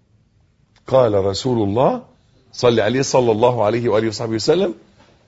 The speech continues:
"تركتكم على المحجة البيضاء ليلها كنهارها، لا يزيغ عنها إلا هالك".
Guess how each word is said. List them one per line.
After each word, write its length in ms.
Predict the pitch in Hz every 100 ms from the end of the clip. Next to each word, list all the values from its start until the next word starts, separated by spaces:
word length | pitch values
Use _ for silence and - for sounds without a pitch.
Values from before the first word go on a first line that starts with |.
| _
"تركتكم 580 | 147 123 - 156 147 104
على 200 | 98 98
المحجة 560 | 95 95 143 120 104 98
البيضاء 560 | 95 82 101 95 127 -
ليلها 720 | 104 101 107 98 120 123 104
كنهارها، 920 | 101 98 92 90 85 85 80 82 _ _ _ _ _ _ _ _ _ -
لا 160 | 127
يزيغ 520 | 135 107 98 123 98
عنها 460 | 92 110 123 107 90
إلا 260 | 95 82 82
هالك". 480 | 76 69 _ -